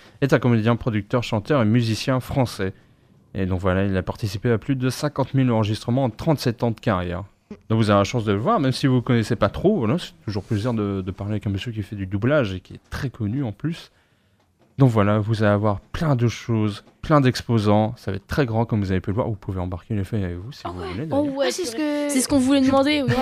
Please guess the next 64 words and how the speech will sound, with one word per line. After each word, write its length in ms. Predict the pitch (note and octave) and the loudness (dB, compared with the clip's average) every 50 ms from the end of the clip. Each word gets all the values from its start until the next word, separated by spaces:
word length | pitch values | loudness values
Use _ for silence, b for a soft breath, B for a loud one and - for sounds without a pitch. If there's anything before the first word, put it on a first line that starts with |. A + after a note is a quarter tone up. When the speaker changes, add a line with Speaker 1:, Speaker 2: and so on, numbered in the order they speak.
| - G#3+ | 2 0
Speaker 3:
mais 200 | A3 G3+ G3 G3+ G#3+ G#3 - B3 | 0 0 0 -6 -6 -4 -2 0
Speaker 2:
Euh, 100 | C4+ C#4 | 2 4
moi 80 | D4+ - | 6 6
Speaker 1:
Oui. 60 | - | 6
Speaker 2:
je 40 | A#3 | 6
vais 40 | G#3+ | 4
prendre 220 | - - D4 C#4+ | 2 0 -4 -4
salade 340 | - - C#4 C4+ C#4 C4+ B3+ | -4 -6 -6 -4 -4 -6 -6
de 180 | A3+ A#3+ B3 B3 | -6 -6 -8 -8
sa-, 340 | A#3 - - C4 B3 B3 - | -10 -10 -10 -10 -10 -8 -8
de 140 | G#3+ G3+ A#3 | -8 -6 -6
samedi. 300 | A3+ - - A#3 A3+ A3+ G#3+ | -8 -6 -6 -4 -2 -2 -2
Speaker 3:
On 40 | G#3 | -2
peut 80 | A3+ G#3+ | -4 -4
prendre 220 | A3+ A#3 A#3 A#3 A#3 | -4 -2 -2 -2 0
les 200 | A3 A3 A3+ G#3 | -2 -2 -2 -4
toutes. 220 | - - D4 - | -6 -8 -4 0
Speaker 1:
Bah 80 | A3 G#3+ | 0 0
prenez 300 | G#3 - - A#2+ A#3 A2+ | 2 2 4 6 6 6
les 140 | A2 A2 G#2 | 6 6 4
trois, 220 | - - D#3 D3+ C#3 | 4 4 4 6 6
hein, 220 | B2+ B2 A#2+ A#2 | 6 4 4 2
on 120 | G#2+ G2+ | 0 0
sait 120 | G2 - A#2+ | 0 0 0
jamais, 280 | G2 G#2 F2+ G2 A2+ B2+ | 0 2 0 0 0 0
Speaker 2:
Les 80 | - - | 0 0
Speaker 1:
hein. 40 | B2+ | -2
Speaker 2:
trois. 260 | - - - - - G4 - - _ _ _ _ _ _ - | -4 -12 -14 -14 -14 -16 -16 -16 _ _ _ _ _ _ 0
Speaker 1:
Mais 100 | B2 D3+ A3 | 2 4 6
Speaker 2:
Ah, 60 | A3+ | 6
Speaker 1:
oui, 120 | A#3 F3 B2 | 6 6 4
Speaker 2:
bon, 60 | - | 4
Speaker 1:
prenez, 260 | - C3 D3+ F3+ C3+ | 2 0 2 4 2
Speaker 2:
bah, 80 | G2 - - | 2 2 2
Speaker 1:
prenez, 240 | C#3 C#3 D#3 C3 G#2+ | 2 4 4 4 2
c'est 140 | - B2 A#2+ - | 2 0 0 4
pour 120 | G3 E3+ | 4 4
Speaker 2:
je 40 | C#3+ C#3+ | 6 6
vais 40 | C#3 | 4
Speaker 1:
vous, 60 | A2+ | 4
Speaker 2:
faire 80 | - B3+ | 4 0
un 40 | B3 | -4
peu 120 | - C4+ | -4 -4
Speaker 1:
c'est 60 | C4 | -6
Speaker 2:
le 60 | C4 A#3+ | -2 0
Speaker 1:
pour 100 | C3 A#3+ | 0 2
Speaker 2:
rang, 100 | A#3 A2 G#2 F#3+ F#3+ F#3+ F#3+ | 2 2 2 0 -2 -8 -8
Speaker 1:
vous. 60 | G#3+ | -6
Speaker 2:
euh. 0 | B3 D#4+ F4+ F4 C#4 G#3 F3+ E3 | -2 -2 0 0 0 -2 -4 -6
Speaker 3:
Hmm. 40 | F3 A3 - _ _ _ _ - - - - - - - - - - - - - - | -8 -12 -16 _ _ _ _ -20 -20 -20 -20 -20 -20 -20 -20 -20 -20 -20 -20 -14 -8
C'est 80 | - G#3 | -8 -6
pour 80 | G#3+ | -4
ça 100 | G3+ C4+ C#4 | -2 -2 0
qu'elles 160 | C4+ A#3+ G#3 | 0 -2 -4
étaient 180 | G#3 - G#3 A3 | -4 -4 -2 -2
là 100 | C4 C4+ | -2 -2
en 80 | A#3+ | -4
fait. 380 | - - F#3+ F#3+ - - - - _ - | -4 -6 -8 -8 -8 -20 -20 -20 _ -6
Speaker 1:
Mais 220 | - A#2 A2+ A2+ A2 | -4 0 2 2 4
oui, 400 | A2 A#2 A#2 A#2+ A2+ G#2+ F#2+ F2 - - | 4 4 4 4 4 2 0 -2 -6 -10
c'est 80 | A2 - | -14 -6
pour 120 | - A2 | -6 -4
vous. 320 | G2+ G#2+ A#2+ B2 A#2+ A2 | -2 0 0 0 0 0
Speaker 2:
Ah, 40 | G#2+ | -2